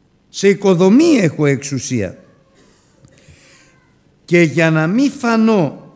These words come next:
ότι σας εκφοβίζω δια των επιστολών μου, σας λέγω ότι οι επιστολές μου είναι βαρείες και ισχυρές», κάποιος όμως λέγει,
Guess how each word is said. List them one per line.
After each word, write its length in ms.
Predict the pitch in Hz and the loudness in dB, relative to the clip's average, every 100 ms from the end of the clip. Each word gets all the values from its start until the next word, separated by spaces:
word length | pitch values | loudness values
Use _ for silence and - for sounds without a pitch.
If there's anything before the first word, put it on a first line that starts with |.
| - | -6
ότι 260 | 156 151 | -6 -4
σας 340 | 143 151 135 - | -6 -4 -4 -4
εκφοβίζω 1000 | 143 - 139 135 135 214 156 131 110 - - _ _ _ | -6 -6 -6 -4 -2 -2 0 -2 -4 -6 -20 _ _ _
δια 400 | 123 147 151 143 | -4 2 2 0
των 160 | 147 131 | -2 -2
επιστολών 760 | 127 117 - 110 113 123 151 | -2 -6 -8 -6 -2 -2 -2
μου, 180 | 214 254 - | -4 -6 -16
σας 360 | - 135 127 | -12 -8 -4
λέγω 480 | 180 180 120 85 - - _ _ _ _ _ _ | 0 0 0 -6 -16 -20 _ _ _ _ _ _
ότι 280 | 113 107 113 | -10 -8 -4
οι 80 | 110 | -4
επιστολές 760 | 107 107 - 104 120 165 127 | -4 -10 -10 -6 -2 -2 -2
μου 240 | 110 98 - - | -6 -8 -10 -10
είναι 400 | 135 131 117 95 95 | -4 -2 -4 -6 -12
βαρείες 600 | 95 104 104 151 160 156 | -8 -6 -4 -4 -4 -6
και 120 | - | -8
ισχυρές», 680 | 139 135 - 110 143 226 - - _ | -8 -8 -8 -4 -4 -4 -8 -16 _
κάποιος 420 | 117 117 - 113 | -8 -8 -8 -8
όμως 320 | 120 117 101 | -6 -6 -6
λέγει, 460 | 98 107 135 220 233 | -8 -8 -8 -10 -14